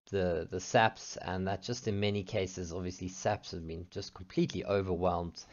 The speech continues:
um, in trying to respond to what have been groups numbering in their thousands. Now, I would also like to just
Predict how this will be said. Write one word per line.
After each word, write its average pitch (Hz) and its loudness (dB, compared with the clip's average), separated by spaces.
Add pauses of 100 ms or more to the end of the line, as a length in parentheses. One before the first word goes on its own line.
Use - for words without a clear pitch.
(400)
um, 87 2
in 92 -2
trying 92 0
to 85 -2
respond 87 -2
to 90 0 (340)
what 92 8
have 90 4
been 92 4
groups 95 0
numbering 85 0
in 85 -2 (100)
their 87 2
thousands. - 0 (1200)
Now, 220 8 (440)
I 123 12
would 120 12
also 120 10
like 113 8
to 117 -2
just - -2